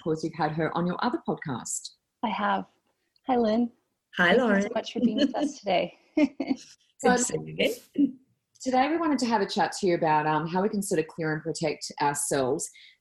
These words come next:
Speaker 1: And I guess even our workplaces, because I think a lot of people found themselves out of work last year, and maybe they're working from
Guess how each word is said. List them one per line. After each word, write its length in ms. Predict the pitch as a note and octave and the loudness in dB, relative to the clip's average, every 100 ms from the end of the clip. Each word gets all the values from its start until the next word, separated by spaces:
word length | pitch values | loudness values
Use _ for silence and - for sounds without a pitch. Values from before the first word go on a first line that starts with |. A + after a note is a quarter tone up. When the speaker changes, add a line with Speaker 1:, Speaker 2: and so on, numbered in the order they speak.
| - | 0
Speaker 1:
And 120 | G3+ | 2
I 40 | G3+ | 2
guess 320 | B3 C#4 - | 2 0 0
even 200 | B3 A3+ | 0 2
our 160 | F3+ D#3+ | 2 2
workplaces, 720 | D#3+ - F3+ D3+ D3+ D3+ C#3 | 0 -2 -4 -4 -2 -2 -4
because 640 | F3 - F3+ E3 D#3+ D#3 - - | -6 -4 2 4 2 0 -4 -2
I 120 | E3 | -2
think 180 | - F3 | -2 -4
a 40 | |
lot 140 | E3+ E3 | 0 0
of 40 | |
people 220 | F3 D#3+ D#3 | 0 -2 -2
found 200 | D#3 D3 | -2 -2
themselves 580 | D3 - D3 D3 C#3+ - | -2 -2 0 0 -2 -2
out 140 | C#3+ D#3+ | 0 0
of 100 | F3 | 0
work 280 | G#3 F4 - - | 0 -2 -6 -4
last 300 | F3+ F#3 - | -2 -2 0
year, 240 | G3 G3 | 2 2
and 80 | F3 | 2
maybe 220 | D3+ D3+ | 2 0
they're 120 | D#3+ D3+ | 2 0
working 260 | D3 D#3+ | 0 -4
from 140 | C#3+ | -6